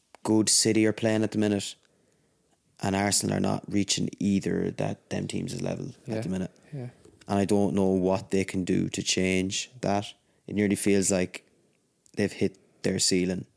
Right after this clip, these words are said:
Speaker 1: because if they were going to start kicking on, it had to have happened before now. And they just haven't. The f-, the forward players aren't playing at their s-, usual standard.
Speaker 2: Yeah, I know.
Speaker 1: I don't like the midfield. The defense is good.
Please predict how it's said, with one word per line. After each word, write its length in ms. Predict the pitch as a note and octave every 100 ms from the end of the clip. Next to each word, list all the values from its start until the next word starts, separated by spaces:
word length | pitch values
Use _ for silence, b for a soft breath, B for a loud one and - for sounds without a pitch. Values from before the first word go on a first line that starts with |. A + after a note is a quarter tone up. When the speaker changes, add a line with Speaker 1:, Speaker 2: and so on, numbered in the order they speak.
| _
Speaker 1:
because 240 | - G2+ F#2+
if 60 | G2
they 100 | G2
were 100 | G2
going 300 | G#2 G#2 G2
to 200 | G2+ F2+
start 500 | - F#2+ F#2+ F#2 - b b b
kicking 320 | - G2 F#2
on, 180 | F2+ F2+
it 80 | F2+
had 180 | F#2 -
to 80 | F#2+
have 60 | F#2
happened 300 | F2 F2+ F2+
before 280 | F2 F2+
now. 160 | F2+ F#2 _ b b b b b b G2
And 120 | F2+
they 80 | F2+
just 220 | F#2 -
haven't. 480 | F2+ F2+ F2 - - b b b b b b b
The 80 | G2
f-, 180 | - - - -
the 60 |
forward 560 | G2+ A2 G#2+ G#2 F#2+ -
players 440 | - G2+ G2 F#2+ -
aren't 320 | G2 F#2 F#2
playing 300 | - F#2+ F2+
at 120 | F#2 F2+
their 120 | F2+
s-, 240 | - - _ _ _ -
usual 380 | G#2 G2 F#2+ F#2
standard. 520 | - F2+ F2+ F2+ F2+ _ -
Speaker 2:
Yeah, 180 | - -
I 20 |
know. 120 | -
Speaker 1:
I 40 | -
don't 400 | - G2+ G2 -
like 240 | F#2+ F2+
the 80 | F#2
midfield. 600 | F#2 - F#2 F#2 F2+ - _ b b b b b b _
The 80 | G2+
defense 340 | - B2+ D#3+
is 80 | -
good. 240 | - D2+